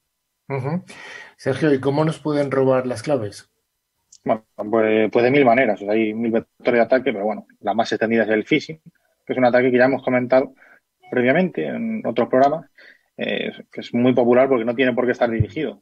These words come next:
Speaker 2: Eh, únicamente busca que la, que la víctima entregue la mayor cantidad de datos posible sin que se entere y con un mensaje, bueno, que suele ser masivo, que se suelen enviar a mucha gente y entonces, bueno, alguien picará.
Speaker 1: Ujú.
Speaker 2: Eh, entonces, bueno,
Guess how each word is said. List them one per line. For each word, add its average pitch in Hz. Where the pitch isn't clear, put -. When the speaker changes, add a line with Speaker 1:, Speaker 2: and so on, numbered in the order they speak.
Speaker 2:
Eh, 104
únicamente 120
busca 127
que 104
la, 101
que 104
la 107
víctima 120
entregue 113
la 117
mayor 120
cantidad 117
de 113
datos 113
posible 123
sin 110
que 101
se 101
entere 143
y 107
con 98
un 107
mensaje, 117
bueno, 117
que -
suele 113
ser 110
masivo, 156
que 131
se 110
suelen 110
enviar 110
a 113
mucha 113
gente 165
y 110
entonces, 104
bueno, -
alguien 110
picará. 110
Speaker 1:
Ujú. 123
Speaker 2:
Eh, 107
entonces, -
bueno, 117